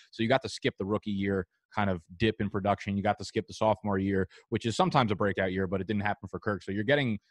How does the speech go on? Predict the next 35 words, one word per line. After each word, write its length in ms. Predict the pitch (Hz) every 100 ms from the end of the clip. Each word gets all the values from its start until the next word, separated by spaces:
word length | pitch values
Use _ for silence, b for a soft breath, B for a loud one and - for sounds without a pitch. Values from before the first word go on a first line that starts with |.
| _
the 40 | -
two 140 | -
shitty 300 | 117 - 113
years 220 | 107 110 104
out 140 | 104
of 20 |
the 80 | 95
way. 280 | 92 110 135 b b
So 80 |
if 80 | 95
you 60 | 98
think 180 | 127 -
Kirk 180 | 113
is 80 | 101
gonna 140 | 104 98
break 200 | 95 92
out, 260 | 101 117
like, 80 | 98
you've 140 | 104 98
already 240 | 110 104
gotten 260 | 98 98 104
rid 200 | 95 98
of 100 | 87
the, 100 | 92 _ -
the 80 |
two 140 | 95 110
years 240 | 101 95
that 120 | 92
he 60 | 101
wasn't 320 | 95 92 92
gonna 140 | 95 90
break 260 | 87 82
out 200 | 82 82
in. 120 | 80
So 280 | 87 95 85